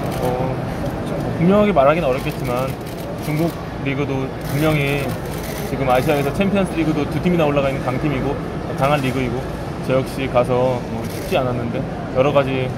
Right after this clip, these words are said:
도움을 많이 받아서 지금 잘하고 있-, 잘하고 있었다고 생각합니다. 어, 앞으로도 뭐 더 잘해야 될 모습이 많기 때문에 아직까지는 뭐 완벽하진 않다고 생각합니다. 그렇죠. 사실상 저는 뭐 작년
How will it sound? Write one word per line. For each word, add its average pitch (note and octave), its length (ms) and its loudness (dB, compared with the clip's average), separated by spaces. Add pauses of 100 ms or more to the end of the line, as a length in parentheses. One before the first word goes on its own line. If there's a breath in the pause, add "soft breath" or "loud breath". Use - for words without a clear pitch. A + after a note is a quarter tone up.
(140)
도움을 D3+ 240 2
많이 B2+ 180 0
받아서 B2 320 0
지금 A#2 160 -4
잘하고 C3+ 280 -2
있-, - 200 -6
잘하고 C3+ 280 2
있었다고 C3 320 0
생각합니다. C3+ 460 -2
어, - 720 -4
앞으로도 F3 360 4
뭐 C3+ 320 2
더 C3+ 100 4
잘해야 C#3+ 240 4
될 D3+ 280 0
모습이 C3 300 -2
많기 - 260 -2
때문에 B2 260 -2
아직까지는 B2 480 -2
뭐 A#2 80 0
완벽하진 C3 400 0
않다고 A#2+ 260 -2
생각합니다. A#2 440 -4 (480)
그렇죠. D3 200 0
사실상 E3 600 2
저는 C3+ 280 0
뭐 A#2+ 220 0 (340)
작년 D3 380 2